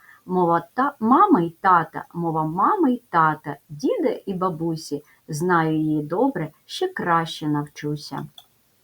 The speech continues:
Двадцять першого листопада — День гідності та свободи.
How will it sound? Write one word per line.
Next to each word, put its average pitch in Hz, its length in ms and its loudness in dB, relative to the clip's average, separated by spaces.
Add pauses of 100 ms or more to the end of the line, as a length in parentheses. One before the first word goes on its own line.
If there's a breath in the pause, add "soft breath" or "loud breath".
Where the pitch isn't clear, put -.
(440)
Двадцять 220 640 4
першого 175 460 -4
листопада — 202 800 0 (260 loud breath)
День 180 320 6
гідності 185 600 -2
та 165 180 -8
свободи. 151 680 -2